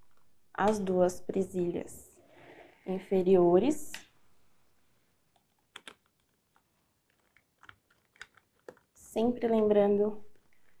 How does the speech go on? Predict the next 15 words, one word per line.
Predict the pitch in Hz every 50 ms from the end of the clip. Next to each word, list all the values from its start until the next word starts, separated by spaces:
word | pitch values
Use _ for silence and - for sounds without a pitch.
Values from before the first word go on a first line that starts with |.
| - - - - _ _ _ _ _ _ _ -
do | 202 202 214
ajuste | 220 220 214 208 202 202 - 208
da | 190 208 196
almofada | 196 196 196 196 - - 185 180 180 180 180 - -
entre | 202 196 196 - - 202
nariz | 190 185 180 185 180 180 190
e | 202
boca. | 202 202 185 175 180 180 180 - 269 294 302 - - - - - _ _
E | - 226
aí, | 226 226 240
ao | 247 254 247
final, | - - 277 277 262 247 254 262
você | 277 277 - 285
pode | 277 - - 254 247 240 240 226 247 262 277 277 - - - - - - -
ajustar | - 240 247 240 254 277 269 - - - 254 226 214 220 262 277 - -